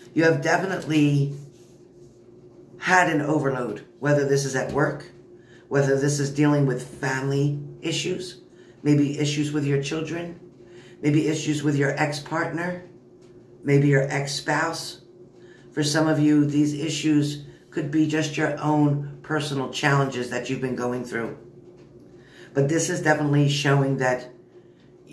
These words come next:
two thousand twenty-one, you had about all you could take.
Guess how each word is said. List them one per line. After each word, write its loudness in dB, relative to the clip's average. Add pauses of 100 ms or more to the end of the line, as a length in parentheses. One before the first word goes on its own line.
(880)
two -4
thousand 2
twenty-one, 2
you 2
had 2
about 0
all 0
you 0
could -8
take. -2